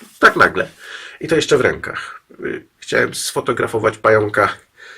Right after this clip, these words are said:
No i to było wszystko. Dotyk zgłupiał. Nie mogłem nawet S M S-a napisać do bliskich, że nie będzie ze mną kontaktu. Bo mi telefon zgłupiał. Format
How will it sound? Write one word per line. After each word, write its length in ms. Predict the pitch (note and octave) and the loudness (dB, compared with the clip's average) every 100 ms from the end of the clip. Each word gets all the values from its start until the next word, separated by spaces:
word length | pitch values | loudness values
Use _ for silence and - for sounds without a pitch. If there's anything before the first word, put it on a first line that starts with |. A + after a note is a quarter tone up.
| - - _ _ _ - | -20 -20 _ _ _ -6
No 140 | C#3 | -2
i 80 | A2+ | 0
to 100 | F#2 | 0
było 180 | E2+ D#2+ | -2 -4
wszystko. 480 | - - - - - - _ _ _ _ _ _ - - _ _ _ _ - | -8 -12 -14 -16 -16 -20 _ _ _ _ _ _ -18 -18 _ _ _ _ -2
Dotyk 360 | F#2 A2 E2+ - | 0 0 -2 -8
zgłupiał. 540 | - F2 - D2+ D2+ - - - - - - | -2 -2 0 -2 -4 -12 -20 -20 -20 -20 -6
Nie 80 | A2 | 2
mogłem 260 | A2 G#2 F#2+ | 2 4 2
nawet 240 | G2 G2+ | 2 0
S 140 | F#2+ | 0
M 120 | G#2 G2+ | 0 0
S-a 180 | G2+ | 0
napisać 480 | F#2 E2+ F2+ F2 F2 | -2 -2 -4 -4 -2
do 300 | F2+ F2 D#2+ _ _ | -2 -2 -4 _ _
bliskich, 540 | - G#2+ G2+ A2 F#2 | -8 -6 -6 -8 -6
że 200 | F#2 F2 - | -2 -2 0
nie 140 | G#2 | 2
będzie 260 | G2+ F2 F2 | 4 4 2
ze 120 | F2+ | 0
mną 180 | F#2 E2+ | -2 -2
kontaktu. 680 | A2+ A2 - - - - _ _ - - - - | -2 0 0 0 -4 -14 _ _ -20 -20 -18 -4
Bo 100 | F#2+ | -2
mi 100 | A2+ | 0
telefon 420 | F#2 F#2 - C#2+ | 2 2 0 -4
zgłupiał. 420 | D2+ D#2 - B1 - _ - - - - - - - - _ _ _ _ _ _ _ _ _ _ _ _ _ _ | -8 -10 -8 -10 -12 _ -20 -20 -20 -20 -20 -20 -20 -20 _ _ _ _ _ _ _ _ _ _ _ _ _ _
Format 640 | - D#3+ C3+ B2+ - - | 0 0 2 0 -2 -18